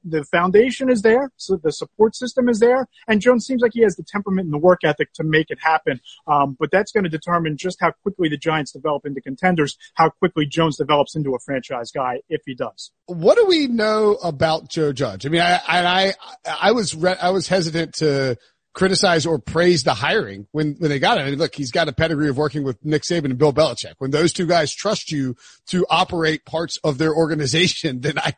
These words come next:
Speaker 2: think that's a, that's a pre-, it speaks highly of you. But at the same time, like, we just don't know a lot about him. He, he's been very impressive this offseason. What, what's your sort of general take on Judge so far?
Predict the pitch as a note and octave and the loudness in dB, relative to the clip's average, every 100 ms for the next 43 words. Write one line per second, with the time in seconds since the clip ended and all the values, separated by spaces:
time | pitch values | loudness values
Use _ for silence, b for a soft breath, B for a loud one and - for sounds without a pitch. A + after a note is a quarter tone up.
0 | _ F#3 - F#3 E3 E3+ B B - F3 | _ -8 -6 -6 -4 -4 B B -4 0
1 | G#3+ - - B3 A3+ G3+ - - G3+ D3 | 0 -2 -4 0 0 0 -2 -4 -4 0
2 | F#3 B3 F#3 D#3 D3 D3+ A#2 C#4+ C4 - | 0 2 2 2 0 -2 0 0 0 0
3 | F#3+ - - G3+ E3+ G#3 A#3 F#3 D#3+ - | -6 -6 -2 0 2 2 2 2 0 0
4 | b b _ _ - B3 F#4+ F#4 C#4 F3 | b b _ _ -2 2 4 4 2 4
5 | F3+ D4 E3 C3+ G3+ A#3+ G2 - C#3 F3+ | 6 6 2 -2 -2 -4 -6 -2 2 2
6 | E3 D3 D#3 - - E3+ G#3 G#3+ F#3 D#3 | 0 -4 -6 -14 -14 -8 -6 -4 -2 0
7 | D4 F4+ B3 D#3+ - A#3+ - A3+ F#3 F#3 | 0 0 -2 -2 0 0 0 -2 -2 0
8 | G3+ A3+ A3+ E3 E3 D#3 B3+ A3+ A#3+ D#4+ | 0 0 -2 -2 -2 -2 0 2 0 -2
9 | - B3 G3 D3+ G3+ G3 C3+ F3+ D3 C3 | -4 -2 0 2 0 0 -4 -4 -4 -4
10 | C3+ A#2 B2 G#2+ F#2 | -4 -6 -8 -12 -14